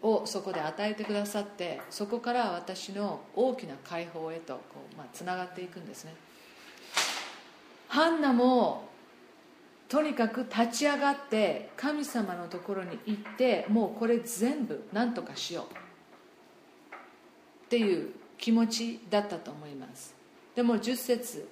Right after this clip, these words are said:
「ハンナの心は痛んでいた。彼女は主に祈って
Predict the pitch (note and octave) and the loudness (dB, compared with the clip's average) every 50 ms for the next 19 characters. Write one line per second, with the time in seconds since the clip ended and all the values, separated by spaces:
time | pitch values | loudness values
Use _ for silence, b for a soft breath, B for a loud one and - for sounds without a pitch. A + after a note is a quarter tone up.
0 | - - B3 C#4 C#4+ C4 A#3+ G#3+ G3+ G3 F#3+ G#3 G3+ G3+ B3 A#3+ A#3 A3+ G3+ G3 | -6 -2 0 0 2 2 2 2 2 0 -2 -4 -4 -2 0 0 0 0 0 -2
1 | G#3 - G#3+ A3+ C4 C#4 A#3 G3 E3 - - - - - - - - - B B | -2 -2 -2 -2 -2 -2 -2 -4 -6 -8 -10 -14 -14 -16 -18 -20 -20 -20 B B
2 | B B B B B B - C#4+ D4 D4 C4+ A3+ A#3 A3 G#3+ G#3+ - - C#4 C#4+ | B B B B B B -4 -2 0 2 2 4 4 4 4 2 0 -2 -2 0
3 | C#4 B3 A3+ G#3+ G#3 G#3+ A3 G#3+ - - - A3 G#3+ F3 E3+ - | 2 4 4 4 4 4 2 0 -2 -2 0 0 0 0 0 -4